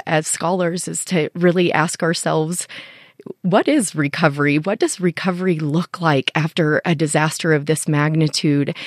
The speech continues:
And can we think of Katrina even as a discrete event? Or is Katrina really now a, a marker in these children's lives that is definitely, it's definitely part of their,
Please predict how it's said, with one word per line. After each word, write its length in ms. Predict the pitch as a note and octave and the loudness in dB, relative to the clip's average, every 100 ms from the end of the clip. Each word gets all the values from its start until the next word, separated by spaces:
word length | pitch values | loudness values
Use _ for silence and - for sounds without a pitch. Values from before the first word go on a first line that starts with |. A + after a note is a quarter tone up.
| - - | -14 -2
And 460 | - E3 D#3+ D#3 - _ E3+ - | 4 6 6 2 -2 _ -20 -10
can 320 | - G3 G#3+ | 2 6 6
we 260 | G#3 F3+ D#3 | 6 4 2
think 360 | - - E3 D#3+ | -2 0 2 0
of 140 | D#3 | -2
Katrina 580 | - - - D#3+ D#3+ D#3 | -4 -4 0 2 4 4
even 280 | F3 D#3+ D#3 | 2 4 4
as 160 | D3+ D#3+ | 2 0
a 80 | |
discrete 680 | C#3 D#3 - - D#3 E3 - - | 0 -2 -4 -4 -2 -2 -2 -2
event? 680 | D3 C3+ C3+ D#3+ F#4 - - - - - | -2 2 2 4 2 0 -12 -14 -16 2
Or 320 | F3+ F3 E3 | 6 8 6
is 240 | - E3+ - | 4 2 2
Katrina 880 | F#3 - - G3 F#3+ F3 D#3+ D#3+ - | -2 -2 2 4 4 4 2 0 0
really 360 | E3 E3+ E3 D#3 | 4 6 6 6
now 460 | D#3 D#3+ D#3+ D#3 - | 4 4 4 2 4
a, 140 | D#3 - - | 2 0 -2
a 100 | F3 | 0
marker 640 | D#3 D#3 D#3 E3 - E3 D3 | 2 4 4 4 2 0 2
in 220 | - E3+ | 2 2
these 220 | E3 E3 | 4 0
children's 480 | - E3+ D#3+ D#3 D#3+ | 0 0 2 2 2
lives 460 | D#3+ D3+ D3+ D3+ D#3+ | 2 2 2 0 0
that 280 | D#3 D3 - - - - | 0 0 -4 -14 -16 -2
is 540 | E3 D#3+ D#3 D3+ - - - | 4 6 6 2 -4 -8 -6
definitely, 580 | - E3+ - F3 D#3 D3+ - | -2 -2 2 2 2 2 -2
it's 160 | - D#3 - | -4 -8 -6
definitely 440 | F#3 E3+ - E3 F3+ | -4 -4 -4 -4 -4
part 280 | - D3+ E3 | -4 0 0
of 120 | D3 | 2
their, 440 | D#3+ D3+ D3+ F3+ | 2 2 0 -2